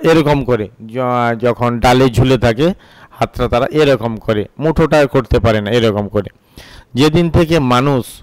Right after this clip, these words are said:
এই জ্ঞান মুদ্রা, অর্থাৎ এটা একটা প্রতীকী মুদ্রা,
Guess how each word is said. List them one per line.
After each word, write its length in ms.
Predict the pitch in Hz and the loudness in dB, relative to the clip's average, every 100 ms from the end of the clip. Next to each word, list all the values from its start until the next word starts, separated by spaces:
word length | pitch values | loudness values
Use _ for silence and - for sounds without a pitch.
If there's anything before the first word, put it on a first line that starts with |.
| _ _ _ _ _ _ | _ _ _ _ _ _
এই 140 | - 131 | -2 0
জ্ঞান 420 | 120 131 143 151 | 2 2 2 2
মুদ্রা, 440 | 131 120 107 120 | 0 -4 2 2
অর্থাৎ 460 | 113 104 139 120 - | 2 0 0 0 0
এটা 180 | 127 131 | -4 -4
একটা 180 | - 135 | -2 -2
প্রতীকী 480 | 131 143 170 139 | 0 0 -2 -2
মুদ্রা, 520 | 135 120 98 113 151 | -6 -6 -4 0 0